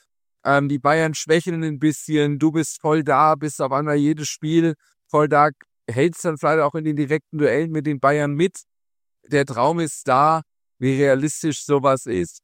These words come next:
ähm, das, das vermag ich nicht zu sagen, aber die, die Chance, jetzt zum Beispiel nächstes Jahr in den Titelkampf einzugreifen, boah, also wenn die Bayern wirklich Wirtz holen und, und ein, zwei gute Verteidiger,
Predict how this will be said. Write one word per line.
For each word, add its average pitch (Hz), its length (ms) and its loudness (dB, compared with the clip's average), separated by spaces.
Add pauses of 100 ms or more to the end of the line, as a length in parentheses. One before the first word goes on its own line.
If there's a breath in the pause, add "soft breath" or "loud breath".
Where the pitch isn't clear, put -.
ähm, 120 540 2
das, 113 360 0
das 117 180 -4
vermag 120 300 2
ich 127 120 -4
nicht 123 220 -6
zu 117 100 -10
sagen, 117 320 2
aber 117 120 -4
die, 117 300 -4
die 117 180 -4
Chance, 143 500 0
jetzt 139 220 0
zum 127 100 -10
Beispiel 127 240 0
nächstes 135 280 -2
Jahr 127 120 2
in 123 80 0
den 127 120 0
Titelkampf 143 640 -4
einzugreifen, 120 880 -2 (840)
boah, 123 280 4
also 113 220 -4
wenn 131 140 -2
die 127 80 0
Bayern 135 340 0
wirklich 143 380 -6
Wirtz 151 340 0
holen 156 320 4 (240)
und, 139 340 -4
und 135 160 -4
ein, 143 200 0
zwei 151 160 -2
gute 143 240 -2
Verteidiger, 139 800 0